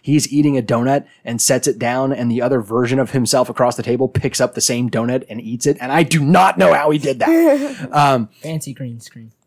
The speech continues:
Speaker 1: Oh, I'm saying, though, you know, but, but he picked up, anyways, he set down an object and then picked up the same object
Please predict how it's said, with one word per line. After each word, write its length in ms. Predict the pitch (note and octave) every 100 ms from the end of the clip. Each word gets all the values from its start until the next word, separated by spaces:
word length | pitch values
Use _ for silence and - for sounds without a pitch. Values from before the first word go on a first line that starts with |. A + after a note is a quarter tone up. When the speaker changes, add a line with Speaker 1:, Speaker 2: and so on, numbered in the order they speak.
| -
Speaker 1:
Oh, 240 | F3+ E3 C#3+
I'm 80 | C3+
saying, 360 | F#3+ C3 G2+
though, 160 | G2+ F#2+
you 140 | D#3 D#3+
know, 60 |
but, 260 | B2+ D#3+ B2+
but 80 | C#3+
he 80 | C3+
picked 260 | G3 G#3+
up, 200 | G3+ G#3 -
anyways, 320 | C#3+ E2+ - _ _ _
he 120 | -
set 280 | F3 B3 A#3+
down 180 | F3+ F#3+
an 80 | D3+
object 340 | D#3 B2+ G#2+
and 80 | B2+
then 80 | A#2+
picked 200 | D#3+ D#3
up 120 | D3
the 60 | B2
same 220 | C#3+ C3
object 420 | A#2+ A#2 A2 G2